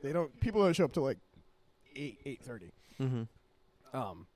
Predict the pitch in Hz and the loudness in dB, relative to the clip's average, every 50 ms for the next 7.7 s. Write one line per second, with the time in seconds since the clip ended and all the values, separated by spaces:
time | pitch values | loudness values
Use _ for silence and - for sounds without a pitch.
0 | _ _ _ _ _ _ _ _ _ _ _ _ - - - 175 151 151 156 156 | _ _ _ _ _ _ _ _ _ _ _ _ -10 -2 0 2 4 4 4 4
1 | 160 160 156 156 160 160 156 - 156 139 127 120 - - - - - - - - | 4 2 2 4 2 2 2 2 0 0 0 0 -4 -6 -12 -16 -16 -16 -20 -20
2 | - - - - - _ - - - 117 120 131 143 147 147 151 147 135 127 - | -20 -20 -20 -20 -20 _ -20 -18 -12 -8 -4 -2 0 0 0 0 0 -2 -4 -6
3 | - - - 165 139 127 - 139 123 113 - 104 87 87 - - - - - - | -4 0 4 4 4 4 2 -2 -2 -2 -4 -6 -6 -6 -10 -14 -18 -16 -14 -14
4 | - - - - _ _ _ - - _ - - _ _ _ _ - - - - | -14 -16 -18 -20 _ _ _ -20 -20 _ -20 -20 _ _ _ _ -20 -20 -20 -20
5 | - - - - 127 143 156 156 139 135 123 123 117 143 143 147 143 143 131 113 | -20 -18 -10 -2 0 2 2 2 2 0 0 0 0 2 4 4 4 4 2 0
6 | 131 135 131 - - 127 127 - 131 120 107 - 131 110 110 107 104 107 117 107 | -2 -6 -4 -2 -2 -2 0 0 -2 -2 -2 -4 -6 -6 -4 -4 -4 -4 -6 -6
7 | 101 - - 98 95 92 95 107 95 87 90 82 87 | -8 -8 -10 -8 -8 -8 -8 -8 -8 -8 -8 -8 -10